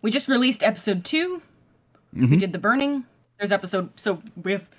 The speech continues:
Speaker 1: two episodes out currently. You should go listen to them. The first one is Malignant. The second one is The Burning. And the third one is going to be on its way in the next couple of weeks. And that is,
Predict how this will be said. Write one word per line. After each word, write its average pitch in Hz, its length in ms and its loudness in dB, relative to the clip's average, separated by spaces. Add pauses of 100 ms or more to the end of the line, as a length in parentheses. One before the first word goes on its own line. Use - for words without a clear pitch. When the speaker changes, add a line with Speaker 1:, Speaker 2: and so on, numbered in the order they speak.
(240)
Speaker 1:
two 302 140 2
episodes 240 360 0
out 220 180 4
currently. 196 360 -2
You 185 40 -6
should - 140 -10
go 185 60 -4
listen 185 280 -4
to 185 80 -14
them. 185 160 -2
The 156 80 -6
first 170 220 -6
one 160 100 -8
is 170 120 -10
Malignant. 196 480 -2
The 196 40 -10
second 180 280 -4
one 175 120 -2
is 165 80 -6
The 170 80 -10
Burning. 285 400 0 (560)
And 190 180 0
the 175 40 -4
third 226 240 2
one 269 240 2
is 190 580 -2
going 185 220 -2
to 180 60 -6
be 185 80 -2
on 185 120 -2
its 180 140 -8
way 214 280 2
in 214 80 2
the 185 80 -2
next 180 200 -6
couple 180 240 -6
of 180 80 -6
weeks. 269 360 -6
And 180 160 -2
that 175 220 -4
is, 165 600 -10